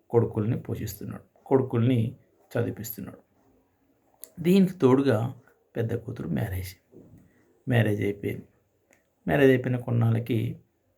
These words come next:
ఓకే, సాఫీగా జరిగింది. మళ్ళీ ఎట్లేదన్నా పిల్లలు వాళ్ళకి అందారు. పిల్లలు అందిన కాడి నుంచి మళ్ళీ ఆ ఇంట్లో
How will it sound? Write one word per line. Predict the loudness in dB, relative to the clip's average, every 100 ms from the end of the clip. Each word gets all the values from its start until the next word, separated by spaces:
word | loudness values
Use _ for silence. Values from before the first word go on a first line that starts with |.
| _ -16
ఓకే, | -12 -10 -12 -14 -10
సాఫీగా | -4 -2 -2 -2
జరిగింది. | 0 -2 -2 -2 -6 -12 _ _ _ -2
మళ్ళీ | 2 2
ఎట్లేదన్నా | 4 2 4 2 0 -2 -6 _ -4
పిల్లలు | -2 0
వాళ్ళకి | 0 -2 -2
అందారు. | -2 0 0 -4 -10 _ _ _ -4
పిల్లలు | 0 4
అందిన | 4 4 2
కాడి | 2 2
నుంచి | 2 2 2 2 -4 -8
మళ్ళీ | 0 0 2 0
ఆ | 2
ఇంట్లో | 0 0 -2 -4